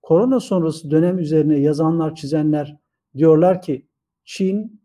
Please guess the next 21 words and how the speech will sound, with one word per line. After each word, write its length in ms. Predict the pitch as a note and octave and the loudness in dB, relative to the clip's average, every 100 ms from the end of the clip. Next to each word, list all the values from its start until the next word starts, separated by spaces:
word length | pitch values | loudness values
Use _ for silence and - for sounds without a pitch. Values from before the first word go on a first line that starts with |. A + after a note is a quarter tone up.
| _ _ | _ _
uluslararası 640 | D#3 D3+ G3+ F3+ E3+ E3+ | -8 -4 0 0 -2 -6
kurumları 480 | - D#3 D#3 D3+ D3 | -10 -2 0 2 0
daha 180 | D3 D#3+ | -2 -4
fazla 320 | E3+ D#3+ D3 | -4 -2 -2
domine 220 | C#3+ D3 | 0 2
etmeye 320 | D3+ D3+ D#3+ D#3 | 0 0 -2 -2
çalışacak 560 | E3+ D#3 D#3 G3+ G3+ | -4 -4 -6 -6 -2
ve 320 | D#3+ D3 D3+ _ _ - | 0 0 -4 _ _ -4
bu 140 | E3 | -2
güç 240 | F#3+ G3 D#3+ | -2 -2 -4
rekabetinde 680 | D#3 D#3 C#3+ C#3+ D#3+ E3 | 0 0 0 -2 -2 -2
daha 220 | D3 D3 F#3+ | -4 -6 -4
öne 220 | F3 F3 | -2 -4
çıkmaya 380 | F3+ - C3+ B2+ | -6 -6 -4 -4
çalışacak. 680 | C3+ A2+ B2+ B2 A2+ _ _ _ _ _ _ _ D#3 | -8 -10 -12 -12 -12 _ _ _ _ _ _ _ 2
Böyle 240 | F#3+ A#3 | 4 6
olacak 440 | B3 A3+ A#3 E3+ | 4 4 0 0
mı? 260 | D#3+ G3 C#4+ _ _ | -4 -6 -8 _ _
Bunu 160 | D#3+ D#3+ | -6 -6
şimdiden 440 | D#3+ E3 E3+ G#3 | -6 -4 -4 -4
bilemiyoruz. 500 | F3 D3 C#3+ C3 A#2 | -2 0 0 -2 -8